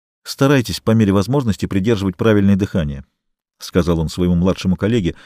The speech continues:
"Если она очнется, дайте ей эфиру. А вы, доктор, присмотрите за артериями". Он сделал легкий надрез в нижней половине живота, и Юджин увидел, как в том месте, которого коснулся нож, брызнули струйки крови.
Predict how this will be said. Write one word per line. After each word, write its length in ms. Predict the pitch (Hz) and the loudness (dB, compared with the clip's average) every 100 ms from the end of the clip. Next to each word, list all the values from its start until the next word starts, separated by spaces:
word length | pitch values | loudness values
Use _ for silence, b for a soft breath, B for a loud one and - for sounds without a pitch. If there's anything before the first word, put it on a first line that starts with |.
| b b b b _ _ | b b b b _ _
"Если 260 | 95 104 123 | -2 0 2
она 160 | 123 | 2
очнется, 400 | 120 143 - - | 0 -2 -2 0
дайте 260 | 101 123 110 | -2 -2 -2
ей 160 | 104 | -2
эфиру. 320 | 101 90 73 - _ _ _ _ _ _ - | -2 -6 -6 -10 _ _ _ _ _ _ -2
А 160 | 120 | 2
вы, 120 | 127 165 | 2 2
доктор, 340 | 143 - 90 - - | 0 -2 -8 -6 -4
присмотрите 560 | 117 123 123 180 120 | -2 0 0 -2 -2
за 100 | 104 | 0
артериями". 560 | 123 110 82 76 69 - _ _ _ _ _ _ _ _ _ - | -2 -2 -4 -4 -10 -14 _ _ _ _ _ _ _ _ _ -2
Он 160 | 120 117 | 2 2
сделал 440 | 101 143 131 123 | 2 4 4 4
легкий 400 | 127 143 - 127 | 4 2 0 0
надрез 600 | 123 123 143 170 - - - | 2 2 2 2 -2 -12 -4
в 120 | 107 | 0
нижней 280 | 117 90 95 | 2 2 0
половине 360 | 101 101 95 | 0 2 2
живота, 440 | 87 101 113 104 - _ _ _ _ _ _ _ | 2 0 2 0 -2 _ _ _ _ _ _ _
и 80 | 117 | 2
Юджин 340 | 117 147 123 127 | 4 4 4 2
увидел, 300 | 135 131 110 | 2 2 0
как 180 | 113 | -2
в 60 | - | 0
том 160 | 135 127 | 0 2
месте, 320 | 120 - - | 0 -2 -6
которого 320 | 92 98 92 | -4 -2 -2
коснулся 440 | 107 98 104 - | -2 -2 -2 0
нож, 340 | 107 147 - 95 | 0 0 -2 -4
брызнули 520 | 85 123 143 101 95 | 0 2 2 2 -2
струйки 380 | - 117 95 92 | -2 -4 -4 -4
крови. 340 | 131 147 104 | -2 0 -2